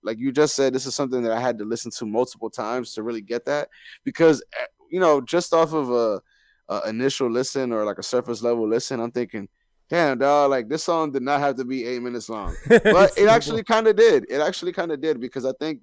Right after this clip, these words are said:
Speaker 1: the way that she did it, when you really listen to the lyrics and, and everything that, how she's saying and everything, I think she's, uh, she's making use of the eight minutes on the song. You know what I
Speaker 2: Yes.
Speaker 1: mean? She's definitely,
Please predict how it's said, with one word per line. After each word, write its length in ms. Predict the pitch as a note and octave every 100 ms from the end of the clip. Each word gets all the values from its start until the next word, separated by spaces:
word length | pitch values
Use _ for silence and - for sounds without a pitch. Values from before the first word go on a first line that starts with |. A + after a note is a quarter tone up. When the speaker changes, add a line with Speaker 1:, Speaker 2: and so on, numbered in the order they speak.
| A2+
Speaker 1:
the 120 | C3+
way 240 | B2+ C#3+
that 220 | D3+ C#3+ -
she 180 | C3+
did 200 | A#2+ C#3+
it, 200 | D#3 D3 _ _ _ _ _ _ _ _ -
when 160 | B2 B2
you 80 | B2+
really 180 | C#3+ C3+
listen 240 | C#3 C3+
to 120 | C#3+
the 60 | A#2+
lyrics 420 | B2 C3+ B2+ A#2
and, 200 | A#2 G#2+ - _ _ _ -
and 120 | A#2
everything 340 | C3 B2+ B2+ B2
that, 180 | A#2 -
how 200 | - B2+
she's 240 | C3 C3+ A#2+
saying 280 | B2+ B2+ C3
and 80 | B2+
everything, 320 | C3+ C3+ B2+ G#2
I 80 |
think 240 | A#2 D#3 B2 _ _ _ _ _ _ _ _ _ _ _ -
she's, 240 | C#3 B2
uh, 320 | A#2+ B2 A2 -
she's 220 | - D#3
making 300 | E3+ F3+ D#3+
use 340 | B2+ E3 D3+ -
of 120 | A#2+
the 80 | A#2
eight 160 | C3
minutes 220 | A#2+ A#2 A#2+
on 80 |
the 60 | G2+
song. 280 | - F#2 C#2
You 140 | D#3 C3+
know 60 |
what 80 | G#2
I 60 | A2
Speaker 2:
Yes. 60 | G#2+
Speaker 1:
mean? 80 | G#2+
She's 160 | A#2+
definitely, 520 | G#2 C3+ C3 B2 A2+